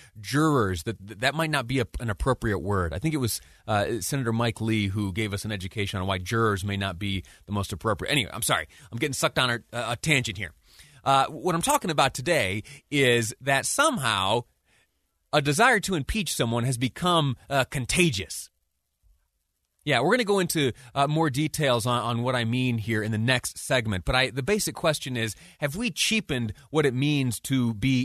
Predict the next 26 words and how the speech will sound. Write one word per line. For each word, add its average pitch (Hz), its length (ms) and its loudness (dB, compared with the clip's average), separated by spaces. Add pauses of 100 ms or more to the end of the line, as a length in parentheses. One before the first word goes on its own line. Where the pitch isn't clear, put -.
(100)
impeached? 120 640 -2
Or 170 400 2 (180)
are 156 180 2
there 147 200 0
those 190 400 0
treating 170 400 -6
the 131 80 -2
word 135 220 0
impeachment 165 560 -2
and 113 120 -4
the 104 60 -6
process 185 720 0 (240)
of 131 140 0
impeachment 127 600 0 (200)
as 127 180 0
some, 135 400 2
like, 107 280 0
social 143 360 -2
media 120 380 -2
trend 120 480 0
or 98 260 0 (240)
hashtag? 107 640 0 (1120)
It's - 100 -12
not 165 100 0
just - 140 -6
Democrats. 160 520 -2